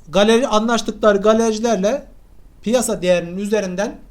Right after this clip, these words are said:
milleti kakalamayla meşgullerdi. Şimdi o şey bitti. Geçmiş olsun, kazandıklarını yesinler.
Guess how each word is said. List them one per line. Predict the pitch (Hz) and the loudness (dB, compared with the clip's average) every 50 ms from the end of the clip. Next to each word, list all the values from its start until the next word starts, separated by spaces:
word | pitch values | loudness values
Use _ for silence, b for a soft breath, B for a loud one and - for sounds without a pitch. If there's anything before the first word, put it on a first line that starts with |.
| - - | -16 -10
milleti | 185 220 220 208 196 202 247 | -8 -4 -4 -4 -4 -4 -4
kakalamayla | - 214 202 208 208 214 220 220 220 202 202 240 | -6 -6 -4 -2 -2 -2 0 -2 -2 -2 -4 -4
meşgullerdi. | 240 214 190 - - - 202 202 202 190 147 131 113 - - - - - - - b b b b b b b | -4 -4 -6 -6 -6 -4 -2 0 0 0 -2 -4 -10 -16 -18 -20 -20 -20 -20 -20 b b b b b b b
Şimdi | b - 269 285 277 285 | b -4 -4 -2 0 2
o | 262 262 285 294 294 277 - | 4 6 6 6 6 2 -2
şey | - - 262 254 262 247 | -6 -2 0 0 0 0
bitti. | 240 214 - - - 185 143 135 - - - - - - - - - - | -4 -6 -4 -2 -2 -2 -2 -4 -10 -20 -20 -20 -20 -20 -20 -20 -12 -4
Geçmiş | - 220 214 208 - - 220 | -2 0 0 0 -2 -4 -4
olsun, | 185 160 - 262 | -4 -4 -6 -10
kazandıklarını | 247 - 214 196 202 208 202 254 - - 208 202 196 196 | -6 -4 -4 -2 -2 -2 -4 -6 -6 -4 -4 -4 -4 -4
yesinler. | 175 151 139 139 139 131 117 101 - | -4 -6 -6 -6 -8 -10 -10 -12 -16